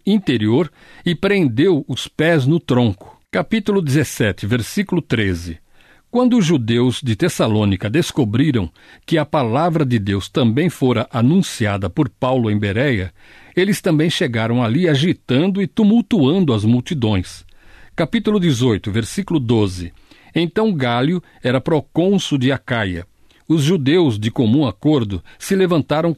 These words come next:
contra Paulo e o levaram perante o tribunal. Capítulo vinte, versículo três. É assim que a história toda diz. E lá ele passou três meses na Grécia,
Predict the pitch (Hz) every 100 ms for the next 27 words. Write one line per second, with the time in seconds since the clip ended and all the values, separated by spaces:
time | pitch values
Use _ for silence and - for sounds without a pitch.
0 | - 208 226 190 123 - 110 107 139 180
1 | - - 196 214 214 160 101 127 156 147
2 | 175 117 147 170 151 170 185 151 107 95
3 | - - - - 170 - 226 202 131 123
4 | 180 - 110 98 175 180 175 131 104 90
5 | - - 160 156 135 - 214 214 143 110
6 | - - 143 117 - 135 143 101 90 82
7 | - - - - - - 214 170 180 160
8 | 151 143 123 - 165 - 175 202 214 123
9 | 107 135 156 156 139 165 113 117 110 -
10 | 95